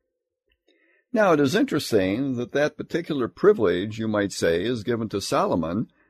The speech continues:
because it is probably not what you might expect.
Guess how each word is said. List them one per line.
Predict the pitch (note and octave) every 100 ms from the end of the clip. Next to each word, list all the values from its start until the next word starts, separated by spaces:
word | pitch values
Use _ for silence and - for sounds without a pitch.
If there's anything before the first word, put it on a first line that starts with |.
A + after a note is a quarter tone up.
| _
because | A2 - E3 B2+ C3+ A#2+
it | B2
is | B2
probably | - C3+ C3+ G#2+ A2
not | A2 D3 G#2
what | G#2 G#2 - -
you | A#2+
might | A2+ F2
expect. | F2+ - - A3 F#2+ _